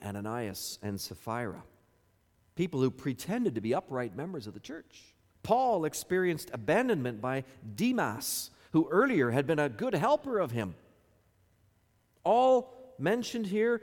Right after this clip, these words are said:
were, were church members, all were covenant people, all professed at one point to believe in God, but all proved to be untrue, to be false, insincere,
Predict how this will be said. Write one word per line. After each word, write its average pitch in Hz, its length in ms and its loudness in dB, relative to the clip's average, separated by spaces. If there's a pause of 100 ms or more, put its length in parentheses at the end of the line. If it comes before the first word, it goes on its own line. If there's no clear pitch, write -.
(160)
were, 156 200 -2
were 165 200 0
church 240 480 -2
members, 220 420 4
all 220 340 4
were 202 140 4
covenant 175 560 0
people, 202 400 -2 (220)
all 220 260 6
professed 196 680 -2
at 143 120 0
one 208 320 -2
point 220 500 -2
to 151 120 0
believe 170 540 0
in 135 240 0
God, 180 420 4 (240)
but 143 140 0
all 202 340 4
proved 185 520 2 (180)
to 127 100 -4
be 131 240 0 (320)
untrue, 170 680 -2 (260)
to 143 100 -4
be 143 220 0 (100)
false, - 760 -2
insincere, 170 1000 0